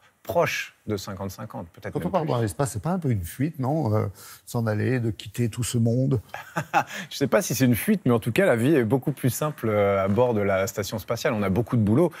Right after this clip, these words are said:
Speaker 1: mais, euh, mais il y a une concentration, on a une tâche, euh, à accomplir en équipage, c'est vraiment très opérationnel, on a une, une seule interface avec le sol. Quand on revient sur Terre ensuite, euh, les choses se compliquent, ouais.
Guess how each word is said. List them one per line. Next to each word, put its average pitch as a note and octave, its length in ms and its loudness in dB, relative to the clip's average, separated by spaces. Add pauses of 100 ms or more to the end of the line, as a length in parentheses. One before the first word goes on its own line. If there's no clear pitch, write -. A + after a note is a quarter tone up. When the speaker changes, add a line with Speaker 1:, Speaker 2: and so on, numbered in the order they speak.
(240)
Speaker 1:
mais, A#2 320 2
euh, F2+ 480 2
mais F2+ 520 2
il G2 40 0
y G2+ 60 2
a F#2+ 100 2
une F2+ 440 0
concentration, G#2+ 640 -4
on G#2 60 2
a F#2 80 -2
une G#2 180 4
tâche, A#2 420 0
euh, F2 180 -2
à E2+ 60 0
accomplir G2+ 500 -2
en F#2+ 100 -2
équipage, A2+ 600 -4
c'est - 100 -14
vraiment F2+ 220 -6
très G2 220 -4
opérationnel, G2+ 580 -2
on F#2 120 -4
a E2 80 -4
une, F#2 140 -4 (140)
une B2+ 80 4
seule A#2 200 0
interface G#2+ 500 -2
avec F#2+ 180 0
le F#2 80 -2
sol. C#3 240 -2 (320)
Quand - 180 -14
on F#2+ 40 -6
revient G#2+ 240 2
sur - 220 -8
Terre A#2+ 200 2
ensuite, A2+ 480 -4 (300)
euh, F#2+ 140 -4
les G2 120 0
choses G#2 180 -6
se - 100 -12
compliquent, - 420 -10
ouais. F2 80 -20